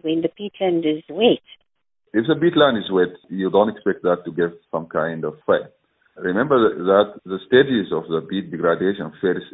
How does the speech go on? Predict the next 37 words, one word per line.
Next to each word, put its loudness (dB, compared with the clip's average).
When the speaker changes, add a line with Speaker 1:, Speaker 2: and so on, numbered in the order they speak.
Speaker 2:
get -4
dry. 0
And -4
one 4
of 2
the 6
signs 2
of -6
the -10
degradation -2
is -14
the -4
decline 0
in -10
the -6
groundwater -2
level, -8
because 0
all 4
these -2
systems -8
is -14
actually 0
depending -8
on -6
the, -2
or 0
relying 0
on -4
the -4
condition -2
that 0
the -8
beet -6
should -8
be -8
always 2